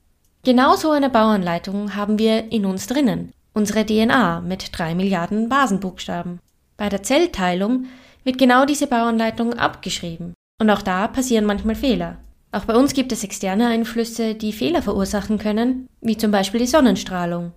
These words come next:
Aber zum Glück haben wir Gene, die das normalerweise wieder richten. Also haben wir sozusagen eine D-N-A-Autokorrektur. Wie das genau funktioniert, was passiert, wenn die D-N-A-Autokorrektur Fehler macht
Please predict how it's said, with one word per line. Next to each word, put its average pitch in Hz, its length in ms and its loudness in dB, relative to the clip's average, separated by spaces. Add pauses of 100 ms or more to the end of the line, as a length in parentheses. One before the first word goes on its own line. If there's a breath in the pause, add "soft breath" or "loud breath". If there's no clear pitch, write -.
(400)
Aber 247 160 2
zum 254 160 2
Glück 262 320 4 (340 loud breath)
haben 233 220 4
wir 233 120 6
Gene, 208 400 2
die 214 120 0
das 220 160 -2
normalerweise 220 680 4
wieder 202 200 0
richten. - 540 -10 (100)
Also 220 240 2
haben 220 180 4
wir 294 180 4
sozusagen 254 580 2
eine 208 260 2
D-N-A-Autokorrektur. 190 1600 -2 (280)
Wie 254 180 4
das 370 180 2
genau 285 240 4
funktioniert, 247 640 -2 (120)
was 247 220 2
passiert, 254 520 2
wenn 214 200 2
die 208 200 -2
D-N-A-Autokorrektur 208 1120 -2
Fehler 226 260 2
macht 190 400 -2